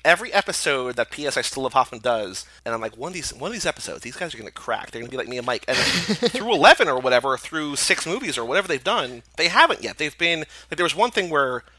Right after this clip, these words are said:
Speaker 1: Brian was like, "So you know the Mets do this?" I was like, "Here we go.
Speaker 2: Yeah.
Speaker 1: All right, Brian,
Speaker 2: <laughs>
Speaker 1: let's, let's diverge from the thing." And then he's just like, and he related it back to Hoffman. I was like, "God
Speaker 2: Damn it.
Speaker 1: damn it. Like, why are you better at this?"
Speaker 2: Well, we're also, I feel like the two of us are like mutants in a way. It's like, we watch way too much. Like,
Speaker 1: Mm-hmm.
Speaker 2: at, like,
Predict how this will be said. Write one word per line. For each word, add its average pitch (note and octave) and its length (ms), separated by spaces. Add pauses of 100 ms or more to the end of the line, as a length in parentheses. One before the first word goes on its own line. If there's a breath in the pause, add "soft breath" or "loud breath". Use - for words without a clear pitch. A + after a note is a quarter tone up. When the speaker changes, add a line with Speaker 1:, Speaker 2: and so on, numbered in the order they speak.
(300 soft breath)
Speaker 1:
Brian C#3+ 260
was C3+ 140
like, A2 280 (220 soft breath)
"So - 180
you D#4+ 60
know F#4 60
the E3 100
Mets D#3 280
do D#3 140
this?" D3+ 180
I - 20
was A2 80
like, G#2+ 140
"Here C3+ 180
we B2+ 60
go. A2 200
Speaker 2:
Yeah. D3 240
Speaker 1:
All C#3+ 100
right, E3 120
Brian, - 280
Speaker 2:
<laughs> G3+ 460
Speaker 1:
let's, G3+ 280
let's D3+ 160
diverge E3 460
from F3+ 140
the C#3+ 40
thing." D3+ 240
And C3 80
then D3+ 80
he's C#3+ 80
just D#3 160
like, C#3 160
and D#3+ 80
he F3 60
related F#3+ 280
it F3+ 40
back F3+ 140
to - 40
Hoffman. G#3+ 240
I A#2+ 40
was - 60
like, - 200
"God B3+ 300
Speaker 2:
Damn A3 180
it. A3+ 80
Speaker 1:
damn D4 260
it. - 100 (220 loud breath)
Like, E3 220
why B3 160
are D#4 80
you B3 200
better B3 360
at - 160
this?" D3+ 440
Speaker 2:
Well, G3 300
we're A#3 240
also, D#3+ 880
I D#3+ 120
feel A#3+ 240
like G3 200
the D3 80
two D3+ 160
of C3 80
us C3 160
are B2+ 40
like G#2+ 180
mutants A#2 540
in A2+ 100
a A2 60
way. A2 300
It's G#2 120
like, A2+ 120
we G3 100
watch A2+ 380
way G#2 140
too - 160
much. F2+ 320
Like, D#3 140
Speaker 1:
Mm-hmm. C4 200
Speaker 2:
at, A#2+ 100
like, C3+ 200